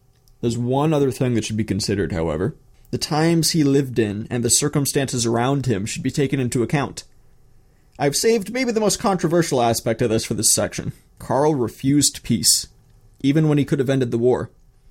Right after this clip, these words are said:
He simply utterly refused to be at peace, even when victory was far from him. It certainly seems to have brought a degree of unnecessary violence and destruction. But seeing as we're looking back on history, I think this can be largely forgiven. He thought he was born to rule, and God spoke through him.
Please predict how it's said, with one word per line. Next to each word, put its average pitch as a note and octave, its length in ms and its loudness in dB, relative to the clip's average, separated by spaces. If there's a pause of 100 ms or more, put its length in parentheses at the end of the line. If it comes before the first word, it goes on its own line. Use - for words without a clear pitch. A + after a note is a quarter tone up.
(240)
He D#3+ 100 2
simply F3+ 420 2
utterly E3 400 4
refused D#3 440 2
to D3+ 40 2
be C#3 160 2
at C3 100 0
peace, D#3+ 360 -2
even D#3 200 2
when D#3+ 120 4
victory D#3 300 0
was D3 120 2
far C#3+ 300 0
from D3 240 0
him. F2 120 -8 (800)
It D3+ 120 0
certainly A3+ 360 2
seems F#3+ 320 2
to F3 100 4
have D3+ 100 0
brought D#3 240 2
a C3+ 40 0
degree C3 280 -2
of B2 120 0
unnecessary C#3 760 2
violence A2+ 560 0
and A2 80 -2
destruction. - 580 -4 (420)
But D3 120 -4
seeing G3+ 240 0
as F#3+ 120 0
we're F#3+ 60 2
looking F3 320 2
back C#3 300 2
on G#2+ 160 -2
history, A#2 440 2
I D#3 80 -2
think A3+ 160 -4
this G3+ 160 0
can G3 140 0
be F3 100 4
largely D3+ 380 2
forgiven. A#2 480 0 (420)
He C#3 120 0
thought F3 260 2
he F3 80 0
was E3+ 160 4
born C#3 380 0
to D#3 100 2
rule, A#2 480 0
and D3 140 -2
God C#3+ 260 2
spoke D3 280 -2
through F3 200 2
him. D3 220 -2